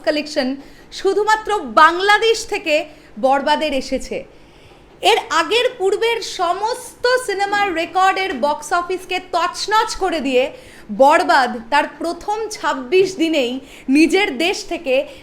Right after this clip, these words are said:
ষাট কোটি টাকার এন্ট্রি নিতে যাচ্ছে গ্রস সেলের দিক থেকে। হ্যালো আমার সাকিবিয়ান ভাইরা বোনেরা, চলে এলাম আজকের প্রথম ভিডিও নিয়ে। প্রথমেই বলি সকলকে very good morning।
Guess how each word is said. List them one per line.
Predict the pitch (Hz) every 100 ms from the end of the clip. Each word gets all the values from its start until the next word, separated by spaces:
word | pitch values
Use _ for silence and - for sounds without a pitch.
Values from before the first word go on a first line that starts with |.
| -
ষাট | - - 359 392 - -
কোটি | 381 392
টাকার | 392 370 370
এন্ট্রি | 359 339 330 349
নিতে | 330 330 302
যাচ্ছে | 294 294 277
গ্রস | 226 254 294 294
সেলের | 294 254 233
দিক | 208 214
থেকে। | 220 190 165 - - - - -
হ্যালো | - 359 523
আমার | 494 494
সাকিবিয়ান | 415 415 440 440
ভাইরা | 440 370
বোনেরা, | 381 381 370 370
চলে | 381 339
এলাম | 359 359
আজকের | 370 370 370
প্রথম | 359 370 415
ভিডিও | 330 339 339
নিয়ে। | 349
প্রথমেই | 349 311 320 349
বলি | 330 320
সকলকে | 339 320 302 330 339
very | 247 277 285 339
good | 277
morning। | 269 277